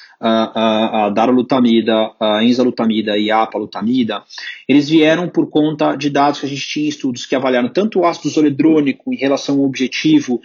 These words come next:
de progressão de doença óssea, quanto o denosumab. Então, o primeiro estudo que foi até abortado inicialmente, um estudo que avaliou,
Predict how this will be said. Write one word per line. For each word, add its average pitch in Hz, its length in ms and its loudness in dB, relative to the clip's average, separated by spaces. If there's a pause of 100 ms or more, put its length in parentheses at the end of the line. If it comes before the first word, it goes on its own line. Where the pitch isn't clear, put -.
(220)
de 120 100 0
progressão 135 640 2
de 156 100 4
doença 139 440 4
óssea, 131 420 2
quanto 151 480 2
o 143 60 6
denosumab. 123 640 0
Então, 185 240 2
o 214 60 2
primeiro 196 260 2
estudo 185 300 0
que - 80 -10
foi 147 80 2
até 147 140 0
abortado 143 600 2
inicialmente, 127 600 -2
um 117 40 -14
estudo 135 240 -10
que 139 100 -10
avaliou, 127 480 0